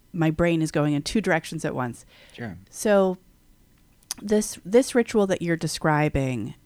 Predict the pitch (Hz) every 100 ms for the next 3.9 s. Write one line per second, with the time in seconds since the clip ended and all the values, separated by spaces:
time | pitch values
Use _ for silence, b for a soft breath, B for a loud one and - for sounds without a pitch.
0 | 165 156 151 151 147 - - 165 - 156
1 | - 196 190 - - _ - 160 156 -
2 | 156 151 151 151 147 147 - 156 147 147
3 | 143 139 143 147 143 131 117 -